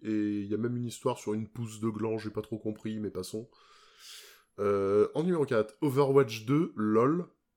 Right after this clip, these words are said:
hein, le P V E d'Overwatch deux. En numéro trois, Cyberpunk deux mille soixante-dix-sept. Ah, on a oublié les versions console pour les testeurs, désolé, mais ça va venir. Vous inquiétez pas, ça va venir, c'est pas pour cacher de la merde.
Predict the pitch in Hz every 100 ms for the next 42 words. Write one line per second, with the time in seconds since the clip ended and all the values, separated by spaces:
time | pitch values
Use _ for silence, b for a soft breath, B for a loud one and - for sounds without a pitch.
0 | _ 123 110 98 117 117 113 117 107 98
1 | 90 95 101 110 135 _ B B B B
2 | B _ 139 160 160 131 123 - - 123
3 | - - 131 135 143 127 127 123 120 120
4 | 110 139 135 - 127 123 110 113 117 123
5 | 135 123 110 - 120 117 117 143 131 104
6 | 101 110 - 127 113 110 104 117 120 101
7 | 101 127 135 139 98 - - 113 123 127
8 | 139 - 113 117 107 - - 123 120 123
9 | - 101 98 110 139